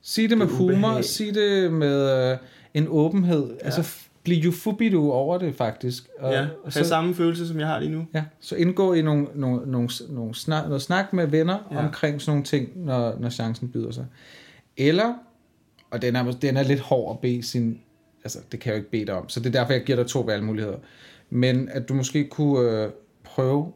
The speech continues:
Speaker 1: noget med, med din kæreste, som I ikke har prøvet før.
Speaker 2: Okay.
Speaker 1: Det kan
Speaker 2: Ja,
Speaker 1: være en
Speaker 2: den er
Speaker 1: lille
Speaker 2: også
Speaker 1: ting.
Speaker 2: sjov.
Speaker 1: Det kan være,
Speaker 2: Ja.
Speaker 1: altså, det kan være at, s-, at, s-,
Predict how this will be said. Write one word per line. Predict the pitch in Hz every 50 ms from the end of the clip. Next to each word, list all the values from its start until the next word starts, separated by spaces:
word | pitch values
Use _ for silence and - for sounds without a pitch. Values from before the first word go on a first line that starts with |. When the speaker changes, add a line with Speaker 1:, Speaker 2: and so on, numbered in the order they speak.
| _ _ _ _ _ _ _ -
Speaker 1:
noget | - 143 139 135 131 135 143 143
med, | 147 139 127 123 120 120 117 113 110 104
med | 139 127 120
din | 123 113
kæreste, | - 135 117 117 120 - - - 139 147 160 - _ _ _ _ -
som | - - - 127 131
I | 143 139
ikke | 139 135 -
har | 165
prøvet | 156 - 123 113 113 110
før. | - 113 92 - - - _ _ _ _ _ _ _ -
Speaker 2:
Okay. | - 147 147 - 165 151 117 160 - -
Speaker 1:
Det | - 143
kan |
Speaker 2:
Ja, | -
Speaker 1:
være | 165 156
en | 147 147
Speaker 2:
den | 143
er | 160
Speaker 1:
lille | 180 190 220 240
Speaker 2:
også | 233 -
Speaker 1:
ting. | 180 156
Speaker 2:
sjov. | 127 120 - - - -
Speaker 1:
Det | 143
kan | 139 147
være, | 135 131 123
Speaker 2:
Ja. | 127
Speaker 1:
altså, | 123 123 127 127 120 120 - - -
det | 143 135
kan | - 151
være | 135 131 120 123 123 123
at, | 113 120
s-, | - - - -
at, | - 135 127
s-, | - - -